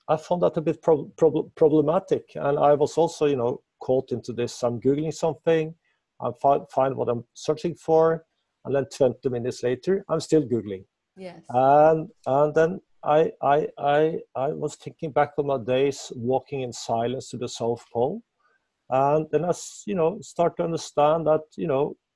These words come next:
Speaker 1: people, you know, what is silence? Where is silence? And why is silence important? And I partly wrote the book for my daughters and, you know, for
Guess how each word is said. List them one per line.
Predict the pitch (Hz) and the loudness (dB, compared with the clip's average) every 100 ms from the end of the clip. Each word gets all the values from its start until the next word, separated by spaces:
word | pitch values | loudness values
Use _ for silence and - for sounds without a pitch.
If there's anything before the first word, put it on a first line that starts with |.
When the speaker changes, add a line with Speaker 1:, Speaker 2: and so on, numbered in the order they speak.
| _ _ _ _ _ _ - | _ _ _ _ _ _ -14
Speaker 1:
people, | 165 165 - 180 175 | -10 -10 -8 -6 -4
you | 151 | -2
know, | 147 - - _ _ _ _ | -2 -2 -10 _ _ _ _
what | 143 160 | -2 0
is | 165 - | -2 -4
silence? | - 165 175 202 202 - - - | 0 2 2 -2 -6 -10 -20 -18
Where | - 135 - | -4 0 0
is | 147 | -2
silence? | - 151 151 175 180 - - _ _ _ _ | -2 0 0 -4 -10 -14 -20 _ _ _ _
And | 139 135 | -4 0
why | 135 143 156 | 4 4 4
is | - - | -2 -10
silence | - - 131 139 147 - | -6 0 0 0 -4 -6
important? | - 131 - 135 127 196 226 - _ _ _ _ _ - | -10 -10 -4 -4 -4 -10 -12 -18 _ _ _ _ _ -4
And | 127 135 143 147 151 156 - | 2 4 4 4 4 0 -6
I | - 170 - | -4 -2 0
partly | 175 180 | 0 0
wrote | 143 156 151 | 2 2 2
the | 151 | -4
book | 151 151 | -6 -6
for | - 143 | -8 0
my | 143 139 | 2 0
daughters | 131 135 131 - 226 208 - - | -2 -4 -4 -4 -8 -8 -12 -10
and, | 143 139 131 - - | -6 -4 -6 -10 -6
you | |
know, | 143 120 | -4 -4
for | - 131 127 | -4 0 0